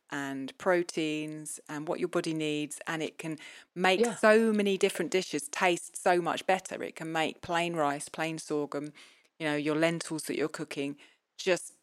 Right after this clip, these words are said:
Speaker 1: taste amazing too, as well as having all that, those extra nutrients in. And
Speaker 2: Uh-huh.
Speaker 1: it's just a, it's an, it's a staple for a budget kitchen,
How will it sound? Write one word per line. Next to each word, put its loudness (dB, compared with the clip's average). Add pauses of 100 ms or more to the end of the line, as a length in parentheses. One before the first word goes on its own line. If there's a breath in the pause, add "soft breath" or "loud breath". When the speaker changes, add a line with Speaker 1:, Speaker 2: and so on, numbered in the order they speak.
Speaker 1:
taste 2
amazing 0
too, 2
as -4
well 4
as 0
having -4
all -2
that, 0 (160)
those -2
extra -2
nutrients -6
in. -10 (580)
And 0
Speaker 2:
Uh-huh. 0
Speaker 1:
it's -2
just -2
a, 4 (180)
it's -4
an, -2 (760)
it's -4
a -10
staple -4
for -4 (540 soft breath)
a -8
budget -4 (140)
kitchen, -10